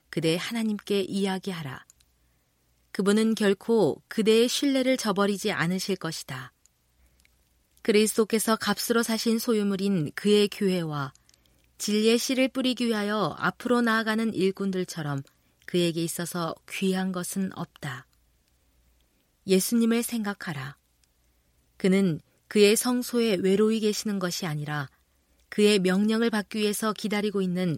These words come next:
천천만만의 하늘 천사들에 둘러싸여 계시다.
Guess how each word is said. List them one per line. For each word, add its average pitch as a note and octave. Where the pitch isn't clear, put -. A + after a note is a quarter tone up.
천천만만의 B3
하늘 C4+
천사들에 F#3
둘러싸여 F#3
계시다. D3